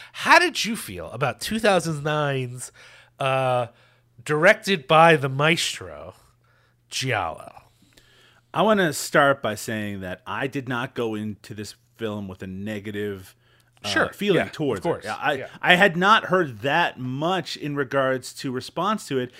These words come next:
Speaker 2: uh, eh, simply because when it came out, there was a lot of controversy around it. I don't know if you remember this. It had to do with the fact that Adrian Brody wasn't paid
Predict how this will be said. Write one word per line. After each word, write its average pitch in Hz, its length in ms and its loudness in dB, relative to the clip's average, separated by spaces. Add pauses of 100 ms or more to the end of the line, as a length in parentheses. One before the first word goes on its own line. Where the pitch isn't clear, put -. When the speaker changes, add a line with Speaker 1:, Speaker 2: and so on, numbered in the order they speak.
(260)
Speaker 2:
uh, - 180 -10
eh, - 140 -10 (720)
simply 220 260 0
because 196 320 2
when 165 180 -2
it 175 120 -4
came 175 200 -2
out, 139 300 0 (240)
there 147 80 -2
was 139 80 0
a 139 60 -2
lot 147 120 4
of 139 60 -2
controversy 107 640 -6
around 85 180 -6
it. 95 80 -8
I 110 80 -4
don't 120 120 -6
know 113 80 -8
if 104 100 -14
you 110 100 -8
remember 113 340 -6
this. 85 260 -8
It 104 100 -12
had 117 160 -6
to 101 60 -12
do 107 100 -8
with 101 120 -10
the 101 60 -14
fact 98 200 -8
that - 100 -10
Adrian 104 280 -10
Brody 101 220 -8
wasn't 95 360 -12
paid 98 400 -10